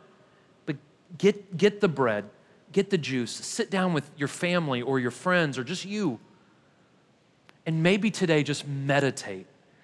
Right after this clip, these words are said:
Think about the enormity of what Jesus has done for us. Ponder it.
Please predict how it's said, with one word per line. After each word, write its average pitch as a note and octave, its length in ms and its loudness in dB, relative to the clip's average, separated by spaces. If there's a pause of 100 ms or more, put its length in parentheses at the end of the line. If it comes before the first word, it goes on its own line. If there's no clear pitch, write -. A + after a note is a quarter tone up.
(220)
Think F#3+ 360 -2
about D3+ 340 2
the C#3+ 120 0
enormity D3 720 0
of C3 120 -2
what B2 180 -2
Jesus C#3 500 -4
has C#3+ 120 -6
done B2+ 260 -4
for A#2+ 240 -6
us. - 340 -8 (1400)
Ponder C#3 520 -4
it. - 100 -16